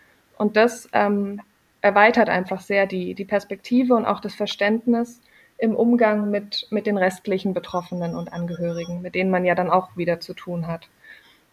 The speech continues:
Und da kann man schon mal ganz, ganz viel mitnehmen.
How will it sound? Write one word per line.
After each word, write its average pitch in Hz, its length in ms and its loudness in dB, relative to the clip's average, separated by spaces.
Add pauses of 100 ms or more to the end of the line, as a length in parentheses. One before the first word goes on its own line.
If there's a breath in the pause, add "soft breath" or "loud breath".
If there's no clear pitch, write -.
Und 208 160 -2
da 190 120 2
kann 277 220 0
man 277 140 2
schon 262 180 -2
mal 247 160 4
ganz, 240 260 0
ganz 254 220 -2
viel 262 200 2
mitnehmen. 262 640 4